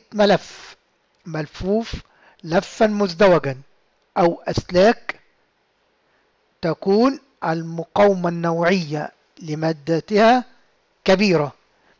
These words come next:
مثل التنجستين أو سبيكة النيكروم. عند تطبيق قانون أوم على دائرة تيار متردد تحوي مقاومة صرفة، هذه الدائرة تحوي على مقاومة صرفة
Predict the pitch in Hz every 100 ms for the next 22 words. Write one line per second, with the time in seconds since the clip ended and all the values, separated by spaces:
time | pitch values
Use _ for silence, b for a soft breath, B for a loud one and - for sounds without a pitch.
0 | - 170 180 - 156 - 180 160 143 165
1 | - 196 190 202 202 _ - 160 170 156
2 | - 147 165 175 185 - - _ 165 147
3 | 147 180 - 208 139 127 - _ _ _
4 | _ _ _ _ _ _ _ _ _ _
5 | _ _ _ _ _ _ b b b b
6 | b b b 175 170 170 180 170 180 262
7 | - 214 226 233 254 240 240 240 - _
8 | _ _ - 170 175 170 180 208 214 -
9 | 185 175 208 208 190 196 202 208 - 208
10 | 208 202 190 170 - 185 214 208 226 -
11 | 147 151 _ b b b b - 165 151
12 | 190 170 190 180 - 202 - 165 151 156
13 | 156 151 185 190 170 208 220 - 262